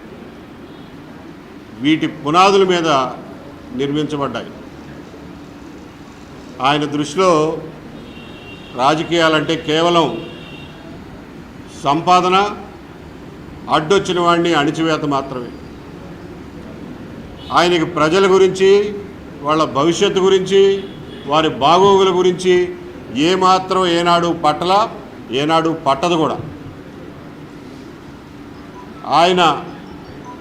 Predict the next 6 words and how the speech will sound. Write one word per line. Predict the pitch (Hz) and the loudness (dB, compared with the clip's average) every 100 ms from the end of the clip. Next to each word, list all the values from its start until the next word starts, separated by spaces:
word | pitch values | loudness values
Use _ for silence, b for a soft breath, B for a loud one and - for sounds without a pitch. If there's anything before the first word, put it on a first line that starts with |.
| - - 117 | -16 -12 -8
యుక్త | 143 - 202 | -6 2 4
వయసు | 202 185 185 | 4 4 2
వచ్చిన | 190 190 | 2 2
తర్వాత | 190 185 185 180 156 135 - - - - - - 123 | 6 6 6 6 6 4 0 -14 -16 -18 -18 -8 -2
మొదలెట్టి | 160 175 180 175 135 | 0 2 0 -2 -2
చేసిన | 170 156 | -2 0